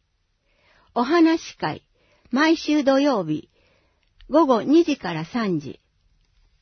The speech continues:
小園児童館。電話、七七の九九九四。母と子のお話会。五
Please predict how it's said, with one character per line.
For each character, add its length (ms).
小 160
園 280
児 160
童 220
館。 320
電 360
話、 220
七 380
七 300
の 180
九 300
九 320
九 340
四。 220
母 320
と 160
子 120
の 140
お 40
話 460
会。 260
五 160